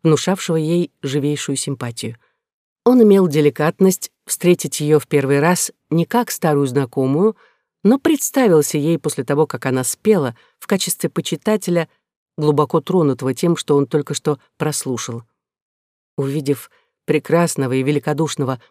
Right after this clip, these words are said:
молодого человека, спасшего её с такой отвагой от господина Майера и его компании,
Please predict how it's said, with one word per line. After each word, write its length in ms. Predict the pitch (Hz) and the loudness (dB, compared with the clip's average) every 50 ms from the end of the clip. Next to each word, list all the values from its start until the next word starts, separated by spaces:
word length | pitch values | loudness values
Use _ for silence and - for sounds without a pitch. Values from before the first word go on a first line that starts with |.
| - | -4
молодого 440 | - 151 143 143 139 139 139 135 135 | 0 0 2 2 2 2 0 0 0
человека, 600 | 127 - 143 135 147 147 180 185 - - 127 120 _ _ _ _ _ _ _ _ | -2 -4 -4 -4 0 0 0 -2 -2 -4 -10 -10 _ _ _ _ _ _ _ _
спасшего 600 | - - - - 190 180 - - - 165 156 147 156 | -12 -8 -2 -2 0 0 2 0 0 2 2 2 2
её 260 | 151 151 156 160 156 | 2 2 0 0 0
с 80 | - | 0
такой 380 | - 170 151 - - 165 165 156 | -2 -4 -4 -2 -2 0 0 0
отвагой 560 | 151 - 151 170 170 160 143 139 139 123 117 _ _ _ _ _ - | 0 0 0 0 0 2 2 0 0 0 -2 _ _ _ _ _ -6
от 120 | - 139 | -4 -2
господина 540 | 131 151 147 - - 147 143 151 147 151 147 | 0 -2 -2 0 0 0 2 2 2 2 2
Майера 460 | 147 156 170 175 143 131 131 127 131 | 2 2 2 2 0 0 0 -2 -2
и 100 | - - | -2 -2
его 260 | 139 131 123 131 127 | -2 -2 -2 -4 -4
компании, 600 | - 139 131 131 120 214 226 226 180 143 131 120 | -2 -2 -4 -4 -2 -2 0 0 0 0 -2 -4